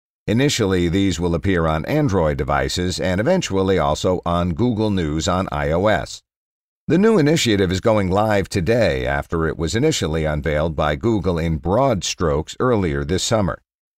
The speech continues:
Google News Showcase is rolling out first in Germany and Brazil before expanding to other markets, according to Pichai.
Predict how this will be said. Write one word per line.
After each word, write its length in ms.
Google 380
News 320
Showcase 640
is 160
rolling 380
out 180
first 460
in 200
Germany 600
and 220
Brazil 520
before 380
expanding 560
to 160
other 180
markets, 640
according 400
to 120
Pichai. 580